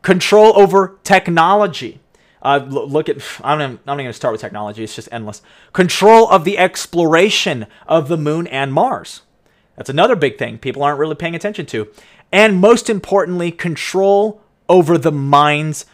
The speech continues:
of human beings. So, I went through that litany of, uh, of things that they wanna control.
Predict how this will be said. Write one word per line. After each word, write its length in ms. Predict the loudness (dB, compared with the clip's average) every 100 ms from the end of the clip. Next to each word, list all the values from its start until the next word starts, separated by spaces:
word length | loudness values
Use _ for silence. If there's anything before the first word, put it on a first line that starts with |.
| _
of 160 | 0 0
human 400 | -4 -6 -6 -10
beings. 560 | -12 -12 _ -20 -20 _ _ _ _ _ _ _ _ _ _ _ _ _ _ _ _ _ _
So, 320 | 2 2 2 _ _ _ _ _ _ _ _ _ -6
I 120 | -4
went 200 | -4 -4
through 160 | -4 -2
that 160 | -2
litany 320 | -2 -6 -6
of, 180 | -8 -4
uh, 340 | -2 0 -2 -8 _ _ _ -4
of 220 | -4 -2
things 280 | -2 -2 -2
that 120 | 0
they 140 | 2 2
wanna 260 | 2 0
control. 480 | -2 -4 -4 -4